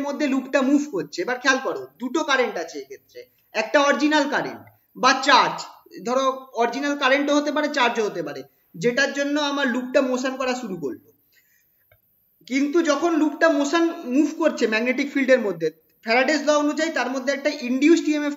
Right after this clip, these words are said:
তৈরি হচ্ছে, যেটা একটা উল্টো current তৈরি করছে। সেই কারেন্টটা কি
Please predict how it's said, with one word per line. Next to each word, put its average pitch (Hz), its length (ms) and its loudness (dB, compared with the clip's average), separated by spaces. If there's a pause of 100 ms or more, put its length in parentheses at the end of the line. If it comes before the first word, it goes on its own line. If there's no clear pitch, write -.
তৈরি 277 240 -8
হচ্ছে, 285 280 -8 (600)
যেটা 262 220 4 (100)
একটা 294 180 0 (180)
উল্টো 254 320 -2
current 285 320 2
তৈরি 269 260 -4
করছে। 285 220 -4 (120)
সেই 285 200 -6
কারেন্টটা 294 400 -4
কি 302 60 -6